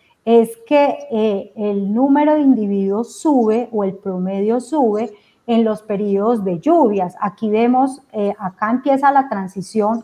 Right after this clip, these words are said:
que es el primer periodo de lluvias, acá estamos marzo, y acá estamos el segundo periodo de lluvias, y, eh, nos da unos mayores, eh, contenidos promedios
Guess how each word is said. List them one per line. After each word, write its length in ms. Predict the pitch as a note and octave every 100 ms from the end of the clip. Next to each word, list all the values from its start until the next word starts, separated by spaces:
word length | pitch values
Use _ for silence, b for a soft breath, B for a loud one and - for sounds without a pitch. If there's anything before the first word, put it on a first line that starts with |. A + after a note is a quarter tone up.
| _
que 60 |
es 80 | A3+
el 200 | A#3 B3
primer 440 | - G#3+ A3 G3+ G3
periodo 440 | A#3 A#3+ B3 A#3+
de 180 | A#3 E3
lluvias, 480 | F#3+ F3+ G3 A3 A3
acá 220 | G#3+ E3+
estamos 440 | - G3 G3 G#3
marzo, 640 | A3+ A3 F3+ D#3+ - A#3 - b b b b
y 100 | A#3
acá 300 | A#3 A#3 A#3
estamos 480 | A3+ C#4 C4+ C4+ C#4 -
el 140 | G#3
segundo 580 | - F#3 F#3 A3+ A#3 B3+
periodo 380 | C4+ A3 F#3+ F#3+
de 140 | A#3+
lluvias, 460 | G3 A3+ G3 A3 A#3 b b b -
y, 160 | C4
eh, 180 | B3+ B3+ A3
nos 300 | A#3 A3+ G3+
da 380 | A#3 A3+ A3 - -
unos 320 | C4+ C4+ C#4+
mayores, 640 | C4+ G3 G#3+ G#3+ A3 C4 - _
eh, 520 | A3+ G#3+ G3+ G3 F#3+ F#3+
contenidos 600 | G#3 G3 G3+ G3 G3 A3+
promedios 600 | C#4 A#3 G#3+ G3 G#3